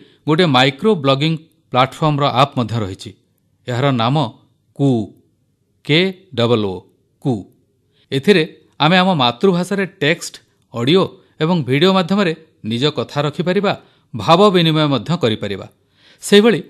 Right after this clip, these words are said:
ଚିଙ୍ଗାରୀ ଆପ୍ ମଧ୍ୟ ଯୁବଗୋଷ୍ଠୀଙ୍କ ମଧ୍ୟରେ ଖୁବ୍ ଲୋକପ୍ରିୟ ହୋଇପାରିଛି।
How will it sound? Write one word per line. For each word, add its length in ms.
ଚିଙ୍ଗାରୀ 480
ଆପ୍ 280
ମଧ୍ୟ 220
ଯୁବଗୋଷ୍ଠୀଙ୍କ 680
ମଧ୍ୟରେ 420
ଖୁବ୍ 180
ଲୋକପ୍ରିୟ 440
ହୋଇପାରିଛି। 520